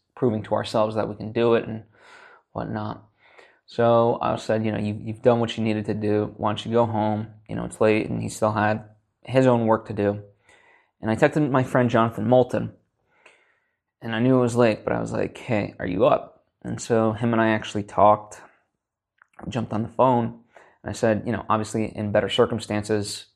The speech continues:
we would have done this earlier. Um, I mean, in an ideal circumstance, I would have had this set up Thursday, uh,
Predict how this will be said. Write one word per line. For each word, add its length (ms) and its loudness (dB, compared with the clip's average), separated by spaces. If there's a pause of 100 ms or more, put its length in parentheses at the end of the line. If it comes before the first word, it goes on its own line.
(140)
we 200 0
would 120 2
have 80 -4
done 140 2
this 240 -6
earlier. 640 4 (520)
Um, 600 -10 (460)
I 60 -16
mean, 140 -6
in 80 -2
an 60 2
ideal 400 6
circumstance, 560 -2
I 40 2
would 120 4
have 120 4
had 60 -4
this 80 -8
set 220 -2
up 260 -14 (420)
Thursday, 600 6 (360)
uh, 280 -6